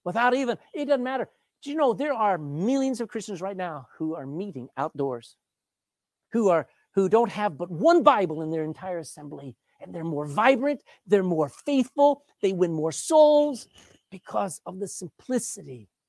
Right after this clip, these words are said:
of the gospel. They don't have to have the best preachers. They just have faithful men of God. Don't look for wise-sounding words from me.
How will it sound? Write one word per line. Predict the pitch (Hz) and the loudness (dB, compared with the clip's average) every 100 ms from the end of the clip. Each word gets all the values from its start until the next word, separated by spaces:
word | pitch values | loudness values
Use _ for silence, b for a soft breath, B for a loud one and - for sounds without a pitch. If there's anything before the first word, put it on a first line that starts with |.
| _ _ 160 | _ _ -14
of | 165 | -8
the | |
gospel. | 170 160 180 | -6 -6 -6
They | 220 | -4
don't | 254 214 | -2 -4
have | 240 | -8
to | 208 | -10
have | 226 | -10
the | 208 | -8
best | 180 - 214 - | -10 -12 -14 -16
preachers. | - 294 262 - 269 214 _ _ _ _ - | -12 -12 -12 -14 -14 -14 _ _ _ _ -10
They | 170 | -8
just | 147 156 147 | -8 -10 -16
have | - 131 127 _ | -16 -16 -18 _
faithful | - 165 - 147 | -6 -6 -6 -10
men | 131 131 123 | -8 -8 -10
of | 107 | -12
God. | 110 107 90 _ _ _ _ _ _ _ _ _ _ _ _ _ _ _ _ - | -14 -16 -20 _ _ _ _ _ _ _ _ _ _ _ _ _ _ _ _ 0
Don't | 190 226 | 2 6
look | 240 - | 4 4
for | 180 | 0
wise-sounding | 165 202 202 - 196 175 170 | 2 2 2 -4 -4 -4 -2
words | 196 185 143 | 0 -2 -4
from | 165 165 | -8 -2
me. | 208 220 247 311 | 0 0 -2 -6